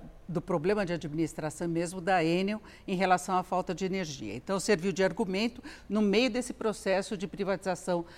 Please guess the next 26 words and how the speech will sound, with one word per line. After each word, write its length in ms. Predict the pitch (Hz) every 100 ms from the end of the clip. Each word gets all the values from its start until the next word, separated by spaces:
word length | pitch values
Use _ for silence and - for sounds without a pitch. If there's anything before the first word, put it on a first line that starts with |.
| - -
da, 320 | 175 170 160
da 200 | 175 170
sabesp. 640 | 196 156 147 135 - - - - - -
Tem 140 | 247
a 60 | 254
questão 420 | 208 - 190 185
também 360 | 185 156 190
de 100 | 185
transporte 800 | 190 240 254 - - 180 233 -
aqui 140 | 151 151
em 20 |
São 200 | - 156
Paulo, 300 | 131 170 185
que 120 | 220
não 180 | 208 247
tem 180 | 247 190
dado 240 | 165 139
resultado. 600 | 147 170 165 143 139 156 - - -
Então, 200 | 180 180
não 140 | 185 202
se 140 | 208
sabe 360 | - 180 175 156
se 100 | 170
é 40 |
questão 360 | 151 151 170 156
contratual, 920 | - 170 175 170 180 143 147 170 175